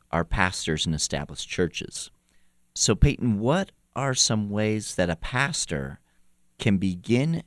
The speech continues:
shifting from leadership that is primarily done by the professionals to kind of releasing that leadership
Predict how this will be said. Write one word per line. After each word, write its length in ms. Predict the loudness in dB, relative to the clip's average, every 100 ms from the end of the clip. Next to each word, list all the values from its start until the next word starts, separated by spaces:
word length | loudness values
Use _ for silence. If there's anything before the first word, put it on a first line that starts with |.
| -6
shifting 720 | -2 0 -2 -2 -2 0 -2 -8
from 380 | _ -2 0 0 -2
leadership 640 | -2 -2 0 -2 -4 -4
that 120 | -2
is 240 | -2 -2 -4 _
primarily 600 | 0 2 2 0 0 0
done 220 | 2 2
by 140 | 2 0
the 100 | -2
professionals 1080 | -8 0 2 4 2 0 -4 -6 -10 -12 -14 _ _ _ _ _
to 560 | -4 2 4 4 2 -2 _
kind 200 | -4 -2
of 160 | 0 0
releasing 720 | -2 0 -2 0 0 2 4
that 220 | 2 0
leadership 640 | 0 2 2 0 -2 -2